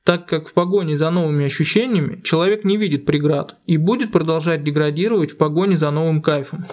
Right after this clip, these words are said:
Однако бывают и другие случаи, и этому есть подтверждение в жизни, когда человеку надоедает одурманиваться алкоядом, и он понимает, что идёт не в том направлении,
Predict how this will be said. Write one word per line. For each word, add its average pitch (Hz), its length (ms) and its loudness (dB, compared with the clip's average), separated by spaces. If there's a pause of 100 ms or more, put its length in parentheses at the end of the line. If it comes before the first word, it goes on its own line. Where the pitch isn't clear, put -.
(340)
Однако 214 420 0
бывают 202 440 0
и 208 40 -2
другие 208 400 0
случаи, - 640 -2 (120)
и 175 120 4
этому 214 340 0
есть 160 320 -2
подтверждение 175 680 0
в 185 40 2
жизни, 160 420 0 (160)
когда 170 320 2
человеку 190 560 0
надоедает 196 540 0
одурманиваться 165 840 0
алкоядом, 165 800 0 (120)
и 170 120 2
он 254 200 0
понимает, 180 540 2
что 156 260 2
идёт 190 280 0
не 175 100 0
в - 60 -8
том 180 200 0
направлении, 165 760 -2